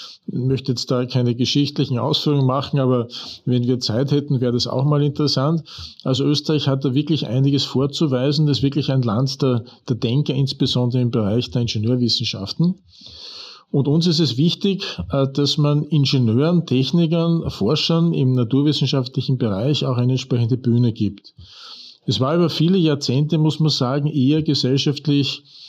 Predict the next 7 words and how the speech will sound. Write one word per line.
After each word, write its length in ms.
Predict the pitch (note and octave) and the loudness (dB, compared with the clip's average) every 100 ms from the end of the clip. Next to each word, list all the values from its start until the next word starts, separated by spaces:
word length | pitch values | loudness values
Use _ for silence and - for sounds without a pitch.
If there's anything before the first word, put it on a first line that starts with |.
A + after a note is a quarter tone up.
| - | -10
ein 180 | - C3 | -2 0
wenig 280 | B2+ C#3 C#3 | 2 2 0
verpönt, 720 | - C#3 - A#2 D3+ G#3 G3+ - _ - _ _ _ _ - - | 0 -2 0 2 2 2 0 -8 _ -20 _ _ _ _ -14 -2
wenn 140 | B2+ | 2
man 100 | C3+ | 2
sich 260 | B2+ D3+ C#3 | 2 2 2
mit 420 | C3 C3+ C3 - | 2 2 0 -12